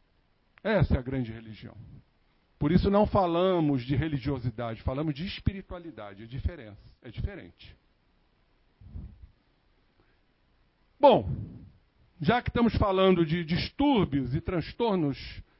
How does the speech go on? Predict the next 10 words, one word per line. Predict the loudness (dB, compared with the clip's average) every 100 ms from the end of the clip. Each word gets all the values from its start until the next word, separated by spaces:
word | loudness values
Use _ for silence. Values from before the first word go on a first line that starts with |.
| -8
psicológicos | -6 0 4 8 6 4 0
e | 4
psiquiátricos, | 6 4 0 0 0 0 -2 -8 -8 -8 -8 -14 -18 _ _ _ _
já | 4 4
falamos | 6 4 6 6 4 8
dos | 8 10
teratológicos, | 4 0 2 2 4 4 2 0 -8 -6
infectocontagiosos, | -2 2 2 0 -2 -2 -2 0 0 4 4 6 4 0 -6 -8 -14 _ _ _ 0
degenerativos, | 4 6 4 2 2 0 0 2 2 0 -2 0
Alzheimer. | 0 4 2 4 2 0 0 0 2 2 2